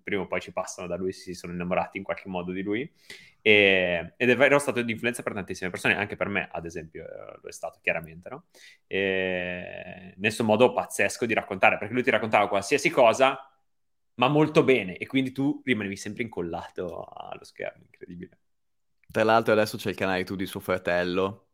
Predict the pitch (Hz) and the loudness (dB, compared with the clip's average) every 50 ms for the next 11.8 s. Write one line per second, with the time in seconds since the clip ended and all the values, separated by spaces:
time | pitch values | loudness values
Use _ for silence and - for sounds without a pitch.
0 | _ - - 95 95 82 87 87 90 92 92 92 87 90 92 90 - - 92 87 | _ -14 -10 -6 -2 0 0 0 0 0 -2 -4 -4 -4 -4 -6 -6 -4 -2 -4
1 | 87 - - 92 87 92 101 - _ _ _ - 101 101 - 90 95 113 - - | -4 -2 -2 -2 -2 -4 -6 -12 _ _ _ -16 -14 -12 -12 -12 -12 -10 -8 -6
2 | 82 82 - - - 82 87 87 85 85 - - 85 82 78 - 80 80 - - | -6 -6 -6 -10 -12 -8 -6 -6 -6 -4 -4 -4 -4 -4 -4 -4 -6 -6 -6 -6
3 | 78 76 76 80 87 - 78 69 71 - 64 - - _ _ - - - - - | -8 -6 -8 -8 -8 -8 -6 -6 -8 -8 -12 -16 -18 _ _ -14 -14 -14 -14 -10
4 | - - 87 82 78 - - - - - - - 65 65 90 107 _ _ _ _ | -4 -2 -2 -2 -2 -4 -6 -10 -8 -8 -8 -8 -8 -10 -12 -14 _ _ _ _
5 | _ _ _ _ _ _ _ _ _ _ _ - - 90 87 85 78 90 90 90 | _ _ _ _ _ _ _ _ _ _ _ -10 -6 -6 -4 -2 0 2 2 2
6 | 90 90 87 85 87 90 87 85 85 85 85 87 - 90 - 90 82 82 80 95 | 2 0 -2 -4 -4 -4 -2 -2 -2 -4 -6 -8 -8 -8 -4 -2 0 0 0 -2
7 | 92 92 87 87 90 95 - _ _ _ _ _ _ _ _ _ _ _ _ _ | -2 -4 -4 -6 -8 -10 -18 _ _ _ _ _ _ _ _ _ _ _ _ _
8 | _ _ _ _ _ _ _ - 101 104 104 104 104 104 104 107 - 170 - 226 | _ _ _ _ _ _ _ 2 4 6 6 6 6 6 4 6 6 6 6 6
9 | 139 135 113 120 147 151 - 175 196 240 247 - - - _ _ _ _ _ _ | 6 6 6 6 6 6 6 6 4 2 0 -6 -12 -20 _ _ _ _ _ _
10 | _ _ - 107 104 - 123 123 123 113 - 127 117 - - - 92 92 - 113 | _ _ -12 -10 -6 -4 -2 -2 -2 -2 -4 -4 -6 -2 2 2 2 4 2 0
11 | 110 110 - 113 104 - - - - _ _ - - 82 - - | 0 0 0 -2 -2 -2 -4 -6 -18 _ _ -16 -14 -14 -14 -16